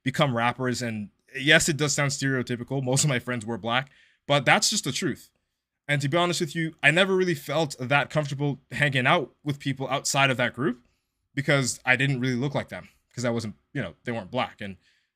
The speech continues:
that's sort of weird to say, but human beings are sort of wired like that. We just lean towards community,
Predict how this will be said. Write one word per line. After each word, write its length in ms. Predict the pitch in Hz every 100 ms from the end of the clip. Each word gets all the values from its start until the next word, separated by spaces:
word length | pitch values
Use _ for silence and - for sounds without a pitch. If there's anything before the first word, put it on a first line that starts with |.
| _ _ 160
that's 200 | 196 -
sort 180 | 254 240
of 140 | 135
weird 180 | 151 170
to 100 | 143
say, 320 | 120 123 196
but 400 | 139 123 117 - _ _ _ _
human 320 | 143 202 220
beings 200 | 170 180
are 60 | 160
sort 180 | 165 147
of 60 |
wired 240 | 104 110 127
like 120 | 139
that. 160 | 143 127
We 120 | 120
just 160 | 120
lean 180 | 117 135
towards 320 | 135 123 123
community, 520 | - 123 143 151 165